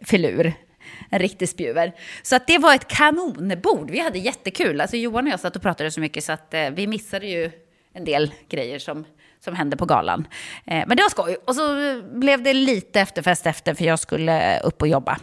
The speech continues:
Så att det, det var inte så lång efterfest. Men där sprang jag in i Hedvig Lindahl, det var roligt också. Tilde de Paula gjorde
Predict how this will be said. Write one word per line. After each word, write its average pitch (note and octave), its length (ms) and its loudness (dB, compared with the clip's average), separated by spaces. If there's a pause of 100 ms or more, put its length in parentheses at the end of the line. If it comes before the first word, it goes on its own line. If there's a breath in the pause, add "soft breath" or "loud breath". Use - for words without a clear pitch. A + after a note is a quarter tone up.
Så - 140 -2
att - 140 -4
det, D#3+ 220 -2
det F3+ 140 -2
var F3 80 0
inte F3+ 160 -2
så E3+ 640 2
lång C3 540 0 (260)
efterfest. - 460 -6
Men E3 120 -4
där A#3+ 160 4
sprang E4 240 -4
jag F#4 120 -6
in F4 100 -6
i E4 60 -2
Hedvig E4 320 0
Lindahl, F#3 680 -2
det G3+ 60 -6
var G#3+ 120 2
roligt F3 540 -6
också. - 440 -10 (640 loud breath)
Tilde C#4+ 240 2
de E4+ 60 4
Paula E4+ 440 8
gjorde C#4 360 2